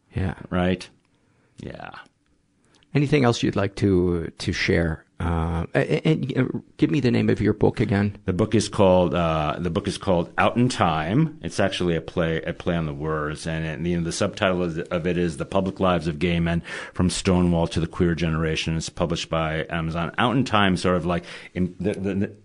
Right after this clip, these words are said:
Speaker 2: the, um, and I will take no credit for this. I will give credit to my husband, Bobby, for this title. Like,
Speaker 1: Mm-hmm.
Speaker 2: on a car ride one day, as we were talking about this book, he said,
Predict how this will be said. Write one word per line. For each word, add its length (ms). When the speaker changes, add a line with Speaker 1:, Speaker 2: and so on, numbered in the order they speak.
Speaker 2:
the, 120
um, 480
and 100
I 40
will 100
take 180
no 100
credit 280
for 100
this. 140
I 40
will 80
give 200
credit 200
to 80
my 120
husband, 360
Bobby, 300
for 120
this 160
title. 380
Like, 160
Speaker 1:
Mm-hmm. 320
Speaker 2:
on 140
a 40
car 340
ride 280
one 260
day, 180
as 180
we 60
were 80
talking 320
about 180
this 180
book, 180
he 60
said, 180